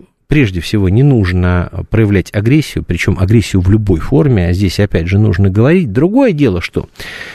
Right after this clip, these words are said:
к сожалению, очень многие владельцы собак сами навлекают на себя, а, гнев соседей, потому что они завели, там,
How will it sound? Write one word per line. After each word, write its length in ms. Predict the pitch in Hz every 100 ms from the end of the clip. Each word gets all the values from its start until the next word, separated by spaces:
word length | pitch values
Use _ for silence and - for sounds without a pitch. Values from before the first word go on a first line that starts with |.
| -
к 40 | -
сожалению, 580 | 202 170 233 311 294
очень 360 | - 226 233 175
многие 380 | 165 175 127 104
владельцы 580 | 104 123 117 92 - 92
собак 640 | - 90 101 214 - - -
сами 580 | - - 151 190 226 233 _ -
навлекают 640 | 120 107 98 - 170 185
на 120 | 123 101
себя, 520 | - 85 117 170 190 - - - - - -
а, 360 | 98 98 92 90
гнев 540 | 101 110 147 170 -
соседей, 640 | - - 117 - 117 82 73
потому 440 | - 92 101 117 110
что 380 | - - 240 -
они 540 | 101 104 139 202 220 - _
завели, 540 | 113 156 214 269 294 - _ _ _ _ _ _
там, 300 | - 73 110